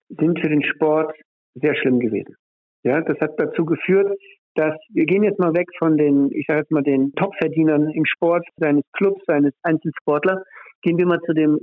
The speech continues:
ich sag mal, dem gesunden Mittelbau. Die haben alle massiv gelitten. Ja, das heißt,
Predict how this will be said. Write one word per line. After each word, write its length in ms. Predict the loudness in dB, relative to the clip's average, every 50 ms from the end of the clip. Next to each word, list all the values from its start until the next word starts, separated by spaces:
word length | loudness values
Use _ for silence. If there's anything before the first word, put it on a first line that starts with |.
| -6 _
ich 120 | -14 -6 -4
sag 100 | 0 0
mal, 100 | 2 2
dem 140 | 2 0
gesunden 320 | 0 0 0 2 2 2 2
Mittelbau. 540 | 2 2 2 0 0 2 2 0 0 -2 -4 -8 -20 -20 -20 -20 _ _ 0
Die 160 | 0 2 2
haben 220 | 2 0 0 0
alle 420 | -2 0 0 0 0 0 0 -2 -6 _ _
massiv 500 | -4 -2 -2 -2 -2 -2 0 0 0 0 -2 -6 -12 -4
gelitten. 420 | -2 0 0 0 0 0 -4 -6 _ _ _ _ _ _ _ _ _ _ -2
Ja, 160 | 0 0 0
das 160 | 0 -2 -2 -2
heißt, 200 | -2 -2 -2